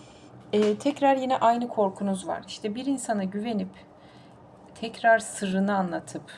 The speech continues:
işte maddi olarak bir birikimini söyleyip, sürekli aynı insandan ya da insanlardan darbe yemekten yorulmuşsun. Yani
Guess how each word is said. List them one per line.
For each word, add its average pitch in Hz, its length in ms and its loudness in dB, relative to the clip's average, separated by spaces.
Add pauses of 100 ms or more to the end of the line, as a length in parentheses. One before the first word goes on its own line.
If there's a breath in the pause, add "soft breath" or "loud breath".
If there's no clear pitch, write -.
(920)
işte 196 360 -2
maddi 196 580 0
olarak 196 420 0
bir 202 140 -2
birikimini 190 560 0
söyleyip, 160 540 -4 (360)
sürekli 285 500 -2
aynı 269 320 2
insandan 196 520 -2
ya 196 200 0
da 220 60 -2
insanlardan 214 920 -2
darbe 190 340 2
yemekten 208 580 -4
yorulmuşsun. 185 680 -4 (1120 loud breath)
Yani 220 240 0